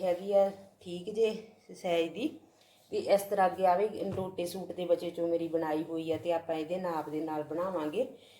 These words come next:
ਤੇ ਇਲਾਸਟਿਕ ਵਧੀਆ ਪਾਈ ਹੋਊਗੀ ਤਾਂ ਕਾਫੀ ਟਾਈਮ ਹੰਢ ਜਾਂਦਾ। ਲੀੜਾ ਨਹੀਂ ਜੀ ਪਾਟਦਾ ਗਾ, ਇਲਾਸਟਿਕ ਤੋਂ ਵੀ ਆਪਣੇ ਕਈ ਵਾਰ ਇਲਾਸਟਿਕ ਲੂਜ਼ ਹੋ ਜਾਂਦੀ ਹੈ ਤੇ ਖਰਾਬ ਹੋ ਜਾਂਦਾ।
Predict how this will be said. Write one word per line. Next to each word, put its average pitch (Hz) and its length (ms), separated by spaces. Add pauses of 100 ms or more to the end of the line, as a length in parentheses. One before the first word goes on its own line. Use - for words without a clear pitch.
(140)
ਤੇ 185 40
ਇਲਾਸਟਿਕ 190 440
ਵਧੀਆ 190 320
ਪਾਈ 196 280
ਹੋਊਗੀ 180 260
ਤਾਂ 180 160
ਕਾਫੀ 180 320
ਟਾਈਮ 196 240
ਹੰਢ 165 220
ਜਾਂਦਾ। 202 200
ਲੀੜਾ 180 400
ਨਹੀਂ 170 160
ਜੀ 175 160
ਪਾਟਦਾ 175 460
ਗਾ, 185 100
ਇਲਾਸਟਿਕ 175 460
ਤੋਂ 180 140
ਵੀ 196 80
ਆਪਣੇ 175 300
ਕਈ 170 160
ਵਾਰ 185 120
ਇਲਾਸਟਿਕ 175 460
ਲੂਜ਼ 165 280
ਹੋ 175 140
ਜਾਂਦੀ 170 320
ਹੈ 151 40
ਤੇ 160 80
ਖਰਾਬ 156 420
ਹੋ 180 60
ਜਾਂਦਾ। 185 360